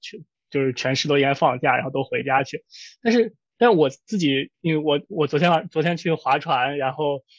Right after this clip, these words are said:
去看天气预报，说是这个四点不会下雨，然后四点又下了雨。<laughs> 然后就这个，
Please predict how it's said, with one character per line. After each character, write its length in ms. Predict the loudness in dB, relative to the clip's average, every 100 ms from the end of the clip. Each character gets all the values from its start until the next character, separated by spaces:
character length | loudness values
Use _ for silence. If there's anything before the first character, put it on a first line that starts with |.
| _
去 120 | -12 -2
看 240 | 2 2
天 160 | 0 -2
气 100 | -4
预 140 | -4
报， 280 | 0 2 2
说 220 | -2 -2
是 120 | -2
这 120 | -2 -2
个 120 | -2
四 200 | -4 -4
点 240 | -4 -4
不 100 | -2
会 140 | 0 2
下 280 | 2 2
雨， 220 | 0 -6 -10
然 220 | -6 -2
后 240 | 0 -2
四 200 | -4 -6
点 260 | 0 0 0 -8 -8 -2
又 120 | 0
下 220 | 2 4
了 120 | 4 2
雨。 180 | -4
<laughs> 480 | -8 -10 -12 -20 _
然 120 | 0
后 200 | 6 8
就 100 | 8
这 120 | 6 6
个， 240 | 4